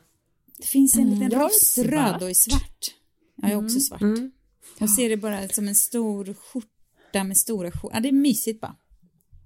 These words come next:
Speaker 1: Jättehärligt
Speaker 2: Mm.
Speaker 1: och fint.
Speaker 2: Och extremt mjukt.
Speaker 1: Ja, jo,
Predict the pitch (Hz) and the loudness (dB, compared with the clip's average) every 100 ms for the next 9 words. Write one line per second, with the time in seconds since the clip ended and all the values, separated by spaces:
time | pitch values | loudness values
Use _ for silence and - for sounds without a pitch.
0 | _ _ _ 220 214 202 175 180 185 - | _ _ _ -2 2 2 2 0 -6 -4
1 | 196 196 - - 202 165 156 175 165 160 | -2 -2 -4 0 0 0 -4 -6 -8 -10
2 | - - - - | -14 -14 -10 -10